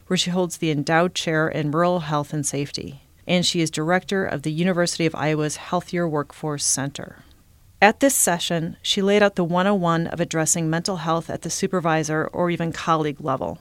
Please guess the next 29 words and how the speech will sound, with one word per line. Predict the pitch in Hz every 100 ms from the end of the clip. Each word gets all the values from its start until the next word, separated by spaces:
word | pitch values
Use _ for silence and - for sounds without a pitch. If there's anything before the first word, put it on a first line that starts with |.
| - - - - -
Rollman | 190 208 240 240
provided | 202 175 170 156
great | 165 165
reminders. | 160 147 131 131 - - - - _ - _ -
Work, | 165 180 190 - - - -
while | 175 165
it | - -
is | 185
a | 208
source | - 190 180
of | 156
stress | - 175 170 175 - -
and | - 165
it | -
takes | - 190 - 196
us | 180
away | 175 165 160
from | 160 143
time | - 160 160
with | 175
our | 185
family, | - 175 160 151 151 - _ -
has | - 156 -
positive | - - 190 185 175 160
influences | 139 156 160 156 - 160 -
on | 156
health | 151 - 151 160
and | 156
well-being. | 151 147 156 -